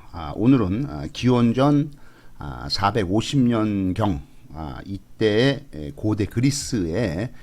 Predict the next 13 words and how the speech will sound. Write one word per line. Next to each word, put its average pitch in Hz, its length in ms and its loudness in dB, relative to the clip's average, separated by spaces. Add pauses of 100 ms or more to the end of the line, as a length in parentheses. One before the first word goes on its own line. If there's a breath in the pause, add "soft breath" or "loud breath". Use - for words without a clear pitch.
(320 loud breath)
에, 73 640 -10
에서 104 440 -6
그 78 400 -6 (340)
아테네, 135 320 0
에, 123 540 -6
아테네에서, 95 920 -4 (460 soft breath)
어, 73 480 -10 (160)
최고 131 360 -2
권력을 104 460 0
잡고 - 300 -8
있었던, 104 720 -2
어, 53 500 -12
페리클레스와 127 1300 0